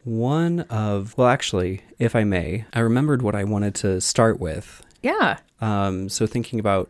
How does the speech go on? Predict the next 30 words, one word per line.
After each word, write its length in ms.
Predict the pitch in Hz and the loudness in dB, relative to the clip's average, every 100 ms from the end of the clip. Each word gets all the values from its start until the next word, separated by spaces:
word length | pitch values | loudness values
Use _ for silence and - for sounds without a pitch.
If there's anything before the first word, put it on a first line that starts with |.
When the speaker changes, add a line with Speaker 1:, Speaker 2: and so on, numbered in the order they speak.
| - | -6
Speaker 1:
New 180 | 107 113 | 0 2
Year's 480 | 110 107 104 104 - | 2 2 0 -2 -4
and 320 | 92 85 87 | -6 -6 -2
goals 640 | 113 117 110 107 104 - - - - | 4 6 6 4 0 -6 -16 -20 -6
and 160 | 104 104 | -2 0
resolutions 840 | 98 - 98 139 - 98 90 - | 0 0 0 2 0 -2 -2 -4
that 120 | - | -8
people 260 | - - 92 | -10 -4 -4
set, 460 | - 90 90 - - _ _ _ _ _ | -2 -2 -2 -6 -18 _ _ _ _ _
for 140 | - 131 | -6 -2
a 60 | |
long 240 | 117 107 117 | 0 0 -2
time, 280 | 127 110 92 | -2 -2 -2
I 100 | 107 | -6
thought 140 | 107 131 | -2 0
it 40 | |
was 120 | 117 | 0
so 200 | - 101 | 0 0
hokey 500 | 101 - 95 - 113 | -2 0 -2 0 0
to 140 | 123 135 | 0 -2
set 180 | - 135 | 0 0
a 60 | |
resolution 720 | 135 131 143 135 131 - 139 | 2 2 2 2 0 0 0
because 340 | 127 - 98 - | -2 -2 -4 0
there 180 | 98 95 | 0 0
is 320 | 98 - - | -2 -6 -4
that 200 | 95 90 | -4 -4
sort 200 | - 98 | -2 -2
of 120 | 90 | -2
societal 1160 | - - - 104 - 98 95 95 95 95 95 98 | -2 -2 0 -2 -2 0 0 0 -2 0 -4 -6